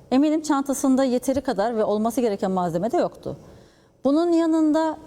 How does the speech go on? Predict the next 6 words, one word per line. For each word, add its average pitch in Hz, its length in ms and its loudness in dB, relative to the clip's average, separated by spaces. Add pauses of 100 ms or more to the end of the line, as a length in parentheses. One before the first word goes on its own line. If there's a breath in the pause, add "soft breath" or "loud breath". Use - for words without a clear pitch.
(160)
seyircinin 285 480 0
oturabileceği 285 680 0
hiçbir 262 320 -2
yer 220 160 0
yoktu 185 460 -2 (100)
ki 247 280 0